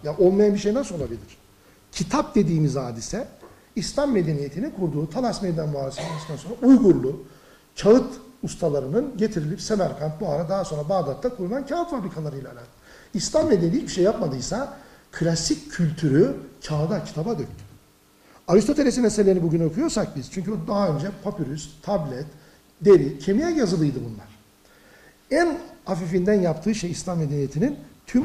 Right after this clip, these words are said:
antik kültürü, kadim kültürü kağıda dökmesidir, kitaba dökmesidir. İkincisi, Ak-, bütün Akdeniz dünyasını genişletti. Çin, Hint, Türkistan, İran,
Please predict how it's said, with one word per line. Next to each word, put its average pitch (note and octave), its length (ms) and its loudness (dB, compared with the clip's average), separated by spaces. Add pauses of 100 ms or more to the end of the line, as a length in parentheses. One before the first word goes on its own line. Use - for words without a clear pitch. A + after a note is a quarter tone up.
(120)
antik D3 420 -2
kültürü, C#3 460 -4
kadim G3+ 340 -2
kültürü F3 380 -6
kağıda G3 480 -2 (280)
dökmesidir, C3 560 -4
kitaba C#4 300 -4
dökmesidir. - 560 -10 (1500)
İkincisi, D#4 460 4
Ak-, C4+ 400 2
bütün D#4 260 6
Akdeniz C4 460 2
dünyasını G3+ 420 2
genişletti. E3 640 -2
Çin, C#4+ 380 -2 (160)
Hint, A#3 360 -2
Türkistan, C4 640 -4
İran, C4 420 -2